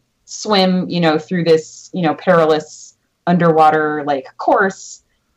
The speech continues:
And, um, you know, I, this is something I can do. Let me do it."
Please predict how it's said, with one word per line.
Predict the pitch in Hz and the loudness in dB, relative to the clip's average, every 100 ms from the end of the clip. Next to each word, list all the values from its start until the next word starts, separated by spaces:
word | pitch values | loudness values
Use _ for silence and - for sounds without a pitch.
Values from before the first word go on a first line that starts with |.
| - | -6
And, | 170 165 156 | -2 0 4
um, | 151 143 135 139 139 170 _ _ _ - | 4 4 2 -2 -6 -10 _ _ _ -4
you | |
know, | 190 - | 2 2
I, | - 180 - | 2 -2 -2
this | 196 | -2
is | 202 | -2
something | 185 170 180 | -2 -2 -2
I | - | -4
can | 160 175 | -4 0
do. | 185 339 | 2 2
Let | - | 0
me | 160 | -2
do | 165 151 | -2 -2
it." | - | -4